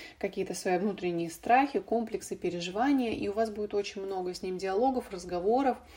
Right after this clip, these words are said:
но в конечном итоге взаимодействие с этим специалистом будет только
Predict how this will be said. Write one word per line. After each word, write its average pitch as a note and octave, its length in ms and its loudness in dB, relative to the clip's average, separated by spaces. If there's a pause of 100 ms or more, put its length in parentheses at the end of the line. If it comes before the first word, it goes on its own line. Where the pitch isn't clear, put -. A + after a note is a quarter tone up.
(460)
но G3+ 360 2
в G3 80 -4
конечном G3+ 540 -2
итоге A3 440 2 (160)
взаимодействие F#3+ 640 -2
с E3+ 440 0
этим F#3 220 -4
специалистом G3 720 -2
будет G3+ 320 -4
только F#3+ 500 -2